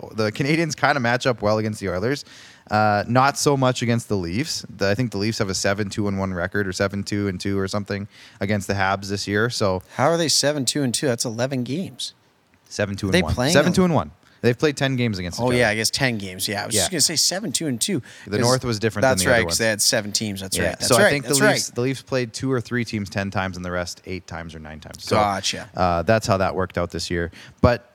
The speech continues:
Speaker 1: it is interesting how well the Leafs match up, at least as a,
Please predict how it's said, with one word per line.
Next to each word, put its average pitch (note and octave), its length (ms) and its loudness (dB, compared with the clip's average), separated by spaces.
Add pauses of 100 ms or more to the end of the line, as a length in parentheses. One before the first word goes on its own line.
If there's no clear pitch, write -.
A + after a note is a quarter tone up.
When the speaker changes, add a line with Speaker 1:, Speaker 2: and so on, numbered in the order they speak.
Speaker 1:
it C#3+ 140 4
is F3 180 4
interesting D3+ 480 0
how A#2+ 220 4
well A#2 360 4
the C#3 120 0
Leafs A#2 320 -2
match G#2 280 0
up, G#2 320 -2
at G2+ 140 -8
least A#2 420 0 (140)
as G2 220 0
a, F2+ 160 0